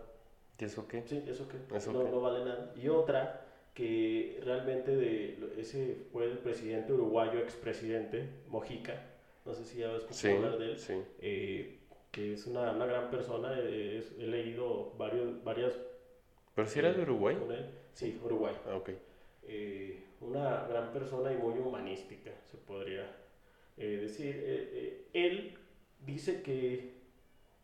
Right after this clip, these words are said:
Speaker 2: la hora que trabajas te la dan por dinero.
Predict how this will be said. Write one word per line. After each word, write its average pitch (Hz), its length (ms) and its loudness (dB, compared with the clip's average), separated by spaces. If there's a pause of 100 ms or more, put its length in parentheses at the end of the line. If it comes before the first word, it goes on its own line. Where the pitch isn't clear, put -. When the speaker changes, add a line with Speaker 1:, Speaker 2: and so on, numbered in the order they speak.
Speaker 2:
la 123 200 4
hora 165 220 10
que 170 80 2
trabajas 139 600 6 (380)
te 113 100 0
la 110 120 4
dan 110 260 -2
por 110 180 -2
dinero. 101 380 -6